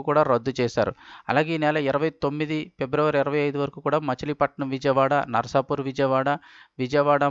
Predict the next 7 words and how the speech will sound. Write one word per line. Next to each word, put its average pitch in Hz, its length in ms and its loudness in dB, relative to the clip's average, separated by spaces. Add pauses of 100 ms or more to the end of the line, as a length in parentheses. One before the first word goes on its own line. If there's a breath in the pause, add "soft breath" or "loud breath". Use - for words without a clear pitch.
మచిలీపట్నం, 131 640 -2 (220)
మచిలీపట్నం 135 640 -2
విజయవాడ, 131 380 2 (520 loud breath)
విజయవాడ 143 400 4 (180)
భీమవరం 135 480 -2 (420)
జంక్షన్, 127 340 -4 (300 loud breath)
అలాగే 143 200 0